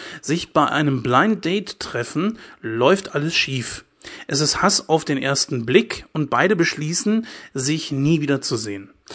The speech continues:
Durch einen gemeinsamen Bekannten bekommen beide jedoch ein unglaubliches Angebot. Ein Traumurlaub in einem Luxushotel in Afrika.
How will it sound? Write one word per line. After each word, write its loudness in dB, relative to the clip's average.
Durch 4
einen 4
gemeinsamen 4
Bekannten 0
bekommen 0
beide 2
jedoch 0
ein -4
unglaubliches 0
Angebot. -2
Ein -4
Traumurlaub 2
in -2
einem 0
Luxushotel 0
in -4
Afrika. -4